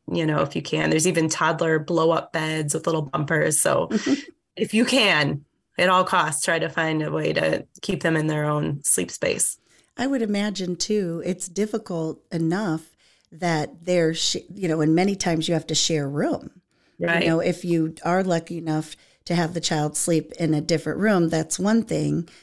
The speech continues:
Speaker 1: Right.
Speaker 2: But if you're sharing a room, that's something they're gonna have to adjust to, even if they are sleeping in their own space.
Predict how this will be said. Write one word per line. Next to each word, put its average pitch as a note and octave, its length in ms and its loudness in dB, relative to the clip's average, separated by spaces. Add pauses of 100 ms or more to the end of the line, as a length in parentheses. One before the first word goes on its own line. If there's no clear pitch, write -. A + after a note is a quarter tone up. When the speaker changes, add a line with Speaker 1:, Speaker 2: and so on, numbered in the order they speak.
(120)
Speaker 1:
Right. E3 300 -8
Speaker 2:
But F3 440 2 (300)
if F3+ 220 -2
you're E3 100 2
sharing E3+ 440 2
a D#3 60 -2
room, F#3 440 2
that's F3 280 0
something E3+ 300 0
they're D#3+ 100 0
gonna D#3+ 140 2
have D#3+ 200 0
to E3 80 0
adjust D3+ 460 -2
to, D#3 160 0
even F3+ 300 0
if D#3 160 -2
they D#3+ 140 -2
are E3+ 160 0
sleeping D#3+ 420 -2
in D3+ 100 -2
their B2 140 -2
own G#2 140 -4
space. - 520 -4